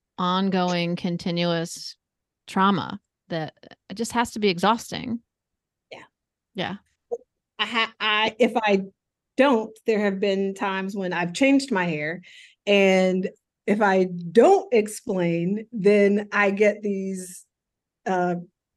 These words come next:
Speaker 2: bizarro reactions to, to it that wouldn't happen. If I show up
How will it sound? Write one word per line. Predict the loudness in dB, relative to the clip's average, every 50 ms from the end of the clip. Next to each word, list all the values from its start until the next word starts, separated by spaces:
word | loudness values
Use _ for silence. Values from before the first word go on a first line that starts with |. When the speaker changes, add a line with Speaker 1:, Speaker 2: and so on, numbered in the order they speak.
| _ -20 -20 -20 _ -18 -18 -18 -18 -16 -12
Speaker 2:
bizarro | -8 -6 -4 -4 -6 -6 -4 0 2 4 4 6 4 4 6 6 6 8 8 8 8 8 6 6
reactions | 6 4 6 6 6 6 4 2 0 0 0 0 0 -4 -8 -10 -12 -16 -18 _ -6
to, | 0 0 2 2 2 0 -2 -4 -6
to | -2 0 0 2
it | 2 2
that | 2 2 2 2
wouldn't | 2 2 2 2 0 -2 0
happen. | 0 0 2 2 0 -2 -4 -6 _ _ -20 _ _ -14
If | -10 -6 -4
I | 0 2 2 2
show | 0 -2 -6 -6 -2 0 0 2 2 0
up | 0 -2 -4